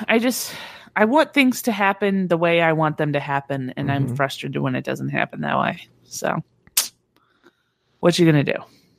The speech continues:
Speaker 2: What are you gonna do? Now, you know, speaking of, uh, uh, things that are very frustrating, I think you were telling a story earlier.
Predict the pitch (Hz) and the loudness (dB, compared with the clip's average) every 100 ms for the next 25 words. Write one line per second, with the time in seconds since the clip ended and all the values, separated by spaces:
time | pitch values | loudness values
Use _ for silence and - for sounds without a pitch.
0 | _ _ _ _ _ - 107 120 147 147 | _ _ _ _ _ -16 -8 -2 0 2
1 | 139 127 110 85 - - - - - 226 | 0 -4 -6 -10 -12 -16 -20 -10 2 4
2 | 226 233 262 247 - 359 403 392 339 233 | 4 4 2 2 2 -2 0 2 2 2
3 | 196 180 170 160 143 156 151 139 127 117 | 4 6 6 4 2 -2 2 4 4 4
4 | 110 95 - _ _ _ _ _ _ _ | -2 -6 -10 _ _ _ _ _ _ _
5 | _ _ _ _ - 147 127 127 - 190 | _ _ _ _ 0 2 2 -2 0 2
6 | 190 160 147 143 151 143 - 151 160 - | 4 4 2 4 2 0 0 0 0 -6
7 | 147 139 131 131 156 320 381 403 294 180 | -2 2 2 0 -2 -2 -2 2 0 2
8 | 220 202 156 - 190 208 202 - 156 143 | 4 4 2 0 0 2 2 2 2 2
9 | 135 131 131 123 123 | 2 0 0 0 -2